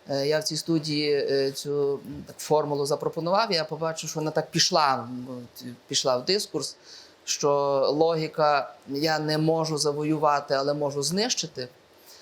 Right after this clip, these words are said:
зараз відкриває, власне, для Росії оцю другу фазу якогось внутрішнього безпреділу, коли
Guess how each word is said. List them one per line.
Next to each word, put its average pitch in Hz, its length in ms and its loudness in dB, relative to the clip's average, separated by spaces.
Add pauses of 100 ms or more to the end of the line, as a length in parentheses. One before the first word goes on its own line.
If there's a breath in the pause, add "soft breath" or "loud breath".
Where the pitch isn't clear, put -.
(140 loud breath)
зараз 175 360 2
відкриває, 175 600 2
власне, 170 380 0
для 151 140 0
Росії 175 640 0
оцю 151 520 0
другу 156 540 2
фазу 175 640 2
якогось 147 540 0
внутрішнього 156 640 0
безпреділу, 160 880 -2
коли 185 200 2